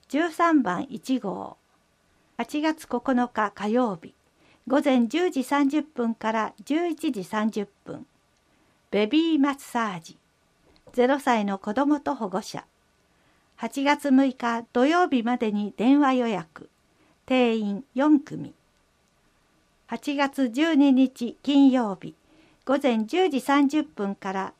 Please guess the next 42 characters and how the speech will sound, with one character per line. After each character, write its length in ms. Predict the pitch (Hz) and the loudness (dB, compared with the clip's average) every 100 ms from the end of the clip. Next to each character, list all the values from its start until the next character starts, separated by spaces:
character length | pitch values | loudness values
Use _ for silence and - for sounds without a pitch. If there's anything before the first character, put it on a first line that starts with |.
| - | -6
十 240 | 262 339 | -2 -2
一 240 | 311 302 | -2 -6
時 120 | 269 180 | -8 -8
三 280 | 214 220 | -4 -4
十 160 | 220 190 - - | -4 -8 -12 -20
分。 200 | 160 - _ _ _ _ _ _ _ _ _ _ | -18 -18 _ _ _ _ _ _ _ _ _ _
親 300 | 262 339 294 | -4 0 0
子 180 | 269 175 | -2 -6
で 240 | 170 185 - | -6 -10 -8
音 300 | - 285 302 | 0 4 4
楽 300 | 277 285 262 | 4 -2 -4
遊 340 | - 233 180 - | -6 -6 -10 -12
び。 140 | 135 _ _ _ _ _ _ _ _ | -18 _ _ _ _ _ _ _ _
一 140 | 277 | -8
歳 320 | 277 - 220 214 | -6 -2 -2 -2
六 180 | 226 | -6
ヶ 160 | - 302 | -4 -4
月 260 | 294 302 311 | -2 -2 -2
以 120 | 302 | 0
上 220 | 311 269 | 0 0
の 140 | 220 | -2
子 120 | 214 214 | -4 -4
ど 140 | 247 | 0
も 120 | 247 | -2
と 300 | - 226 220 | -2 -6 -6
保 180 | - 185 | -6 -10
護 140 | 180 233 | -6 -8
者。 260 | - 156 - _ _ _ _ _ _ _ _ _ | -10 -16 -16 _ _ _ _ _ _ _ _ _
八 280 | 240 233 277 | -8 -4 -2
月 260 | 277 - | -2 -4
十 220 | - 240 | -4 -4
日 300 | 226 233 226 | -4 -4 -6
水 360 | 240 - 339 320 | -6 -6 -2 0
曜 200 | 339 330 | 2 2
日 140 | 247 | 2
ま 140 | 214 214 | -2 -4
で 140 | 208 | -4
に 240 | 202 202 - | -6 -8 -6
電 240 | 202 285 | 2 2
話 140 | 277 254 | 4 2
予 120 | 240 | 0
約。 420 | 220 170 - - | -2 -6 -10 -20